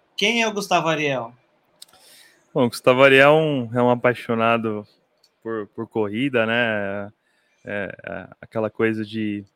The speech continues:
Speaker 2: começar na escola ali, não procurar muito estudar, mas você pegar aquelas revistinhas Pole Position da Fórmula um, ler tudo, saber de tudo desde criança, né? É, então, é,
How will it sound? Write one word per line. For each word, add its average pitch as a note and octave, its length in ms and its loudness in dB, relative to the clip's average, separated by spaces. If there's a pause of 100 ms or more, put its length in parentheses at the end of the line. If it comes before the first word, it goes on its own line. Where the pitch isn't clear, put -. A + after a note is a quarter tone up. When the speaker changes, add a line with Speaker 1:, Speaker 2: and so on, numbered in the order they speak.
(380)
Speaker 2:
começar A2 460 -6
na A2 80 -4
escola G#2+ 400 -4
ali, G#2 420 -6
não G#2+ 100 -14
procurar G#2+ 440 -6
muito G#2+ 220 -12
estudar, G#2 440 -4
mas G#2+ 580 -8 (200)
você - 180 -16
pegar A2 520 2
aquelas A2 300 -6
revistinhas G#2+ 600 -10
Pole G#2+ 240 -6
Position G#2+ 500 -10
da G#2+ 100 -6
Fórmula G#2 460 -2
um, G#2+ 140 -4
ler A2 280 -4
tudo, A2+ 280 -4
saber A2 340 -4
de A2 140 -10
tudo A2 360 -10
desde A2+ 280 -6
criança, A2+ 560 -4
né? A2 180 -8 (720)
É, G#2 920 -10
então, G#2 920 -6 (1120)
é, G#2+ 600 -4